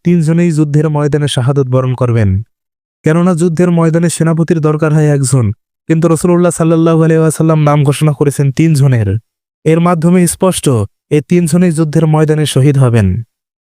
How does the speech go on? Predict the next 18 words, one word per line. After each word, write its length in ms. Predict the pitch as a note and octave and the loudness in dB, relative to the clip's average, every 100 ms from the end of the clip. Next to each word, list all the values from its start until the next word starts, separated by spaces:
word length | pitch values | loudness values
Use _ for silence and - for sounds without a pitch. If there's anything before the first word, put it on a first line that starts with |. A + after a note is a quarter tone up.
| _ _ | _ _
নবীজি 380 | C3+ D#3+ F3+ F#3+ | 2 2 2 0
তিনজন 340 | F#3+ F#3+ F3 F#3+ | 0 2 2 0
সেনাপতির 480 | - F3+ E3+ F3+ F3+ | 0 -2 -2 -2 -2
উদ্দেশ্যে 340 | E3 F3+ - | 0 -2 -2
বললেন, 400 | E3 E3 E3+ D3+ A2 A#2 _ _ - | 0 0 0 -2 -6 -8 _ _ -4
"হে 80 | C#3+ | 0
আমার 220 | E3 F3+ F3 | 2 0 -2
পালক 320 | - E3 F3 - | 0 0 0 -2
পুত্র 200 | F3 F3 D3+ | -2 0 0
জায়েদ, 400 | D#3 F3 D3+ A#2+ C3 _ _ _ _ - | 2 2 0 -2 -10 _ _ _ _ 0
তুমি 160 | F3+ | 0
প্রথমে 360 | E3+ F#3+ F#3 F#3 | 2 0 0 0
যুদ্ধের 360 | F3 E3 E3+ F3 | 0 0 0 0
ময়দানে 380 | E3 E3 E3+ | 0 0 0
সেনাপতির 460 | D#3+ D#3+ D#3+ D#3+ E3 | 0 -2 0 0 0
দায়িত্ব 280 | D3+ D3+ - D#3 | 0 -2 -2 -2
পালন 240 | D3+ D3 | 0 -2
করবে। 320 | C3+ C3+ B2 | -2 -2 -2